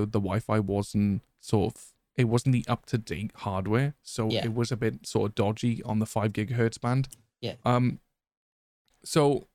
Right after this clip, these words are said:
Speaker 1: what I've planned on doing this year, uh, whenever I do the hot tub stream again,
Speaker 2: Mm.
Speaker 1: is, um, link my phone to my P C.
Speaker 2: Yeah.
Speaker 1: Have, have the program that I used to use,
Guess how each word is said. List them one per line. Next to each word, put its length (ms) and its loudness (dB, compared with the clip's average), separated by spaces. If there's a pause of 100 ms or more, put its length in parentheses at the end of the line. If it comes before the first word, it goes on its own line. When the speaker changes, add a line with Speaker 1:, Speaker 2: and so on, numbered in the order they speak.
(180)
Speaker 1:
what 240 4
I've 140 2
planned 280 4
on 140 6
doing 280 6
this 260 2
year, 280 2 (580)
uh, 280 2
whenever 440 2
I 60 2
do 140 0
the 160 0
hot 140 0
tub 140 0
stream 240 -4
again, 320 -4 (400)
Speaker 2:
Mm. 60 -4
Speaker 1:
is, 300 2
um, 380 4 (100)
link 340 2
my 140 4
phone 280 2
to 80 -4
my 120 4
P 200 -2
C. 280 -6 (720)
Speaker 2:
Yeah. 220 -8 (560)
Speaker 1:
Have, 300 0 (100)
have 260 0
the 80 2
program 360 4
that 60 2
I 80 2
used 260 0
to 60 0
use, 400 -2